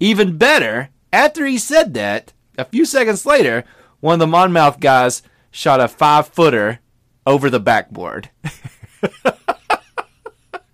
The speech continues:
It hit the top of the backboard and went over.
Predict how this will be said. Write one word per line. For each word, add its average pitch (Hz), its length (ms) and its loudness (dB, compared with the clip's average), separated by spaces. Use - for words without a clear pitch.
It 139 180 -2
hit 175 180 0
the 151 100 0
top 190 320 2
of 185 40 -4
the 190 80 2
backboard 156 520 2
and 123 180 0
went 170 240 0
over. 123 520 2